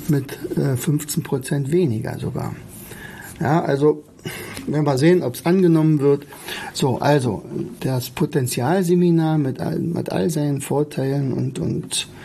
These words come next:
äh, Materialien und so weiter gibt's tatsächlich jetzt günstiger. Äh, Online-Seminar kriegt man im Shop auch tatsächlich so angelegt.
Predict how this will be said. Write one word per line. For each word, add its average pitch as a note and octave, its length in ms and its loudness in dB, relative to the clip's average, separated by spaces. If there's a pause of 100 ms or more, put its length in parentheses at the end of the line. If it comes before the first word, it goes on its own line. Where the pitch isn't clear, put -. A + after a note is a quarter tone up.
(420)
äh, B2 240 0
Materialien C3 1040 0
und B2+ 140 -2
so B2+ 120 -4
weiter C3 300 -2
gibt's D#3 320 -2
tatsächlich C3 600 -4
jetzt - 420 -6 (580)
günstiger. F3 800 2 (720)
Äh, D#3+ 60 -2 (360)
Online-Seminar D#3 800 4
kriegt - 320 -4
man C#3 180 0
im C3 160 0
Shop - 360 -4
auch - 160 -4
tatsächlich B2+ 600 -4
so A#2+ 280 0
angelegt. F#3 600 0